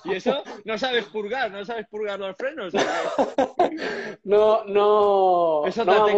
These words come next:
Speaker 2: funcionado, no.
Speaker 1: es otra técnica.
Speaker 2: La idea no me ha funcionado, no.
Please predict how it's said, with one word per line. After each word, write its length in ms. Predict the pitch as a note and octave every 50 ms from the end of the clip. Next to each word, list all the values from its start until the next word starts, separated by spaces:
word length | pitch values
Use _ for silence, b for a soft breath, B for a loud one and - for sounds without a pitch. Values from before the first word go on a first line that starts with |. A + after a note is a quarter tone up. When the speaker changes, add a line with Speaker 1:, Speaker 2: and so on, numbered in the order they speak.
| G3 F3+ F#3+
Speaker 2:
funcionado, 260 | F#3+ E3+ C#3+ B2+ - -
no. 140 | E3+ F#3 F3+ -
Speaker 1:
es 140 | F#3 F#3+
otra 240 | A#3 A3+ G#3+ G#3 G3
técnica. 240 | A3 A3+ A3+ G#3 F3+
Speaker 2:
La 60 | F#3 F#3+
idea 260 | G3 G#3+ A#3 B3+ B3+
no 120 | A#3+ A#3 A#3
me 80 | A3
ha 60 | A3
funcionado, 680 | - - G3 F#3+ E3+ F3 D#3+ C#3+ C3+ B2+ C3 C3 C3+ -
no. 260 | - D#3+ E3 - -